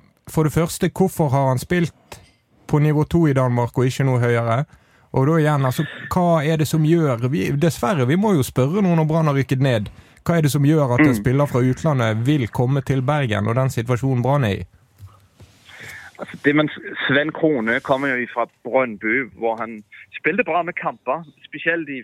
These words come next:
Speaker 2: første sesongen til Alexander Zorniger, som var manager der, var han, eh, skikkelig god. Sven går da videre til Silkeborg,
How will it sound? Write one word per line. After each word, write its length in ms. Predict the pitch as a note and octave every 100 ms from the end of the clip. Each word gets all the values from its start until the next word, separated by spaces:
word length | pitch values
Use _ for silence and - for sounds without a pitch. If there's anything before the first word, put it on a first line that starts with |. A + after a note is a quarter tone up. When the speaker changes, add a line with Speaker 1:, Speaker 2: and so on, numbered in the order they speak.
| -
Speaker 2:
første 380 | D3+ - - D3+
sesongen 480 | C#3 - B2+ B2 A2
til 160 | G2+
Alexander 400 | F#2+ A2 A2+ G#2
Zorniger, 560 | G2 C#3 C#3+ C#3+ G#2+ G2+ _
som 180 | G2+ G#2
var 140 | G#2+
manager 400 | A#2 A#2+ A2 G2+
der, 160 | A#2 A#2+ - _ - - _ _
var 140 | - G#2+
han, 160 | G#2
eh, 80 | G#2 -
skikkelig 340 | D3 C#3 A#2+ G#2+
god. 160 | A2 G2+ _ - - - - - - - - - - -
Sven 300 | D#3 E3+ F#3
går 160 | F3 E3
da 120 | D#3
videre 440 | D3+ D3 C#3 C#3+ D3+
til 160 | - -
Silkeborg, 600 | E3+ C#3 C3 D3 F3 D#3+